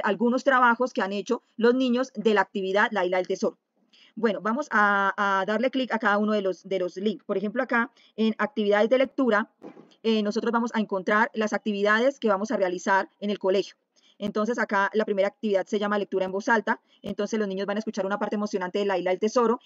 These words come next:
Mientras escuchamos, eh, presten atención a los personajes y lo que ellos están haciendo. Esto ya lo hicimos. Dibuja tu personaje favorito.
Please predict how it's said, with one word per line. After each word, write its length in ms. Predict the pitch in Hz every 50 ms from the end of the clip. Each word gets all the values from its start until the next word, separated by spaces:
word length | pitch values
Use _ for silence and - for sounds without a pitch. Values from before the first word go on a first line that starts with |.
| - - -
Mientras 320 | 214 240 233 247 247 240
escuchamos, 560 | 240 - 254 233 - 262 226 220 214 247 - -
eh, 120 | 208 202
presten 240 | 202 208 202 - 214
atención 320 | 208 202 208 190 - 190 202
a 20 |
los 120 | 214 226
personajes 600 | - 247 233 220 247 240 233 226 220 254 277 - _ _ _ _ _
y 140 | - 233 269
lo 140 | 269 254 233
que 160 | 233 202 190
ellos 180 | 180 202 208 220
están 180 | - 202 175
haciendo. 360 | 180 - - 269 240 190 160 - _
Esto 240 | - 214 208 - 240
ya 160 | 226 214 190
lo 80 | 185 180
hicimos. 400 | 180 - 294 262 180 - - _ _ _ _ _ _ _ _
Dibuja 420 | 180 208 233 240 254 247 277 294 294
tu 100 | 269 226
personaje 380 | 240 - - 196 190 202 220
favorito. 420 | - 226 214 226 240 277 - -